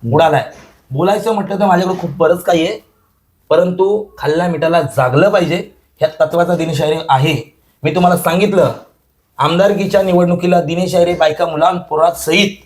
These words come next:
Speaker 2: प्रचार करत होता. ज्या दिनेश अहिरे फिरला, या विभागातून एवढी मतं भेटली, तो दिनेश अहिरेला काढण्याचं उत्तर जर तुमच्याकडे असेल, धमक असेल, तर पहिले त्याचं उत्तर द्या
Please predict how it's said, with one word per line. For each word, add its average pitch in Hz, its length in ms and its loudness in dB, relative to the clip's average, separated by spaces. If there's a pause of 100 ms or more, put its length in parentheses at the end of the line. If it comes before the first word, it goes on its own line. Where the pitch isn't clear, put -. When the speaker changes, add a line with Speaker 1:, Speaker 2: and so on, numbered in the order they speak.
(640)
Speaker 2:
प्रचार 160 260 2
करत 170 220 4
होता. 131 200 0 (1120)
ज्या 170 140 4
दिनेश 165 340 -2
अहिरे 175 180 2
फिरला, 175 360 2
या 165 120 2
विभागातून 180 480 0
एवढी 170 260 -4
मतं 226 220 2
भेटली, 135 440 -6 (640)
तो 165 120 0
दिनेश 160 240 2
अहिरेला 170 240 2
काढण्याचं 156 480 0
उत्तर 165 460 2
जर 156 220 -2
तुमच्याकडे 151 360 -2
असेल, 143 300 -2 (320)
धमक 139 380 4
असेल, 175 220 -4
तर 175 60 0
पहिले 151 220 -2
त्याचं 151 160 0
उत्तर 160 280 0
द्या 175 180 2